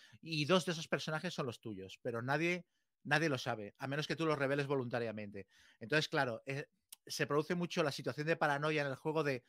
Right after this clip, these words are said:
"¿Tú por qué estás moviendo al mono?". ¿Sabes? Porque hay un, hay un,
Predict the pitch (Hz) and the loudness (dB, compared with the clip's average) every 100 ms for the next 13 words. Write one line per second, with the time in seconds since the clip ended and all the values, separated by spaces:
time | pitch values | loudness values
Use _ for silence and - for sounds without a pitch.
0 | _ - _ - 202 220 185 - 135 131 | _ -20 _ -2 0 0 0 -2 -2 0
1 | 131 120 107 104 104 101 101 107 _ - | 0 0 -4 -4 -6 -8 -12 -16 _ -6
2 | 139 156 117 123 127 131 135 131 - 127 | -6 -4 -6 -2 0 0 0 -4 -6 -4
3 | 135 143 131 | -2 -2 -6